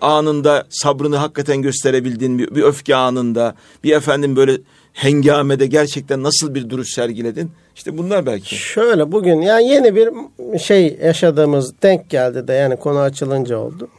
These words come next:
Speaker 2: Bugün arabasız geldim ben şeyde Acıbadem metrobüs durağında indim yukarı çıktım. De, baktım şimdi ya taksiye mi bineyim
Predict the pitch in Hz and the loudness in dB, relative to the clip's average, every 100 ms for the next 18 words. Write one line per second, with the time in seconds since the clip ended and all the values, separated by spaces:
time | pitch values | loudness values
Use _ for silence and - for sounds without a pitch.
0 | _ - - _ _ - 214 202 208 208 | _ -20 -20 _ _ -10 -4 0 2 2
1 | 196 - 175 160 139 123 127 139 143 85 | 2 0 0 2 2 2 0 2 0 -2
2 | - - 147 143 151 151 147 156 139 139 | -8 -2 -2 -2 -2 0 0 2 2 2
3 | 139 143 139 147 139 143 135 131 147 240 | 0 0 -2 -4 -6 -6 -2 0 0 0
4 | 151 196 208 160 165 147 - 160 - - | 0 0 0 2 2 0 -6 -8 -8 -8
5 | _ _ - - _ - 247 262 - 196 | _ _ -20 -20 _ -10 -4 -4 -2 -4
6 | - 220 226 208 208 _ _ - _ - | -2 0 0 -2 -4 _ _ -20 _ -8
7 | 214 - 208 196 - 233 220 226 190 202 | -8 -2 -4 -2 -2 0 0 0 2 4
8 | 214 202 | 6 4